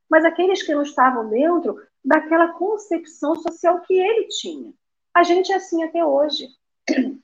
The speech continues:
A gente é assim até hoje. Se chega uma pessoa que não tá dentro do nosso pa-, padrão da casa espírita, eu não sei se a gente chama pra poder entrar. A gente dá uma comidinha, dá um lanchinho lá da cantina e pede pra ir embora. E pede pra voltar no sábado, no dia do trabalho social.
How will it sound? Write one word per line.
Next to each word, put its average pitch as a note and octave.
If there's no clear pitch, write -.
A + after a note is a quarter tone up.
A C#4+
gente D4+
é -
assim B3+
até G#3+
hoje. F3
Se -
chega F#4+
uma E4+
pessoa B3
que C#4
não E4
tá C#4
dentro A#3
do A3+
nosso C#4
pa-, -
padrão G3+
da F#3+
casa F3+
espírita, -
eu F4+
não G#4
sei G#4
se G#4
a F#4
gente G4
chama G4+
pra G4+
poder G#3
entrar. -
A C4
gente E4+
dá D4+
uma D4
comidinha, C#4+
dá D4+
um D4
lanchinho C4+
lá A#3+
da A#3+
cantina B3+
e -
pede G4
pra G4+
ir A4+
embora. G4+
E C#4
pede B3+
pra B3+
voltar A#3+
no B3+
sábado, G#3
no G#3+
dia G#3
do -
trabalho F#3
social. -